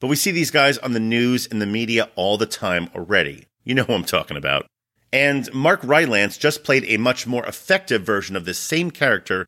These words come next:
in Don't Look Up. Check out that review, by the way. And he also brought his own unique, creepy spin to that character. That's just not the case here.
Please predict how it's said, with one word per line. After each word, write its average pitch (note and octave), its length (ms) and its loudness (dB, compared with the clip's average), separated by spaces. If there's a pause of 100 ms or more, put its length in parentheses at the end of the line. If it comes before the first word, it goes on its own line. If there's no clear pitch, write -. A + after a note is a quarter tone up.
(120)
in A#2+ 140 -2
Don't A2 200 0
Look A#2+ 180 0
Up. - 260 0 (120)
Check D3+ 200 0
out B2+ 140 2
that G#2 140 6
review, G2 220 0
by F2 160 2
the D2 80 -4
way. C#2 260 -10 (360)
And C#3+ 120 2
he G3 80 4
also G3 240 2
brought D3+ 220 2
his C#3 140 0
own D3+ 280 0
unique, B2+ 440 -4
creepy C#3 340 -2
spin B2 360 -2
to G#2 100 -8
that F#2+ 180 0
character. - 520 -2 (440)
That's B2+ 160 0
just - 140 -2
not E3 140 2
the D3 60 -10
case - 280 0
here. A#2+ 260 0